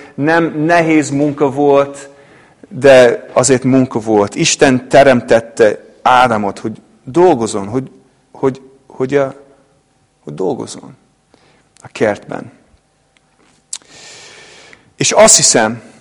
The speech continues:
hogy ő teremtette minket is, hogy dolgozzunk. Hogy dolgozzunk. Nem, nem, nem akarunk lusták lenni. Uh, de én fogom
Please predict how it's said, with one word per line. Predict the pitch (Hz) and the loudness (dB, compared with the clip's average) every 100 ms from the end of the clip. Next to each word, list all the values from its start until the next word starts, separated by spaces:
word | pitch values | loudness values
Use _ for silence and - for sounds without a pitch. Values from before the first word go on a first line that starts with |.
| _ | _
hogy | 131 | 0
ő | 147 | 0
teremtette | 143 147 131 123 120 - 117 | 2 0 0 -4 -8 -6 -6
minket | 120 123 120 107 - | -6 -8 -8 -12 -12
is, | - 104 - - - _ | -16 -16 -14 -20 -20 _
hogy | - 110 | -18 -12
dolgozzunk. | 110 104 101 101 - 101 - - _ _ _ _ _ _ - _ | -8 -8 -8 -12 -16 -18 -20 -20 _ _ _ _ _ _ -20 _
Hogy | - | -20
dolgozzunk. | 117 117 107 98 - 101 - _ _ _ _ _ _ | -12 -10 -10 -12 -16 -18 -20 _ _ _ _ _ _
Nem, | - 135 143 151 143 - - - - 87 - | -12 -4 -2 -4 -8 -14 -20 -20 -20 -20 -12
nem, | 127 139 160 160 | -6 -2 -2 -2
nem | - 147 | -4 -2
akarunk | 156 147 139 123 - | -2 0 -2 -4 -10
lusták | 127 135 143 - - 98 98 - - _ | -6 -4 -6 -8 -4 -4 -4 -18 -20 _
lenni. | - 110 101 101 101 98 _ _ _ _ _ - | -18 -14 -14 -14 -16 -18 _ _ _ _ _ -12
Uh, | 110 107 107 - - _ _ _ _ _ _ _ _ _ _ _ _ - _ | -8 -6 -8 -14 -20 _ _ _ _ _ _ _ _ _ _ _ _ -20 _
de | 127 127 127 | -6 0 0
én | - 156 | -2 -8
fogom | - 202 180 143 - | -6 -2 0 -2 -8